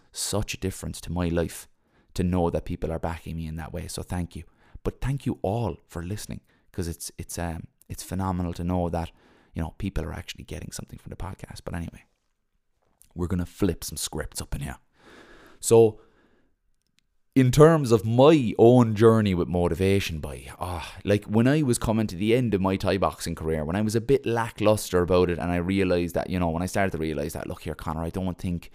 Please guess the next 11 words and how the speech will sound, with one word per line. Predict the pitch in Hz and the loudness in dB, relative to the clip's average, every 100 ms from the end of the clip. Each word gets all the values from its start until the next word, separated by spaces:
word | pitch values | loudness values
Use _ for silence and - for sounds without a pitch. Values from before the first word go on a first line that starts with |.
| - - | -20 -6
this | 85 80 | -4 -4
is | - | -6
for | 85 | -4
you | 82 104 | 0 2
anymore," | 85 80 78 80 82 - - - - | 2 -2 -4 -6 -10 -18 -20 -20 -4
what | 95 113 | 2 4
I | 113 | 6
used | 113 107 - | 4 2 0
to | |
do | 98 110 120 | 0 6 6
was, | 95 - - - | 6 2 -2 -12